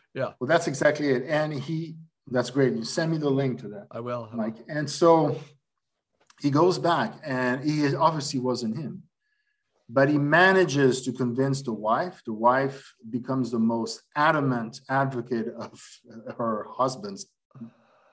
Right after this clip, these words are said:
Speaker 2: coming back from the dead or from the missing in World War One.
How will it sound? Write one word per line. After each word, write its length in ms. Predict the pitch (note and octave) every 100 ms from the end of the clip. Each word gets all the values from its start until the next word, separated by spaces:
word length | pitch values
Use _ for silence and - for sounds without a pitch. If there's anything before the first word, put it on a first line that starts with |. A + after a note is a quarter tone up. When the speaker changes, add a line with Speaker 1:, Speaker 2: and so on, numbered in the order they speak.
| _ _
Speaker 2:
coming 300 | - C3+ A#2
back 240 | A2+ A2+
from 140 | - A2
the 100 | G2+
dead 360 | A2 C3 E3 - _ _ -
or 80 | B2+
from 140 | B2+
the 60 | A#2+
missing 500 | D3+ E3+ B2 G2+ A2
in 140 | A2+
World 180 | A2+ A2+
War 180 | G#2+ G2+
One. 300 | G#2+ B2+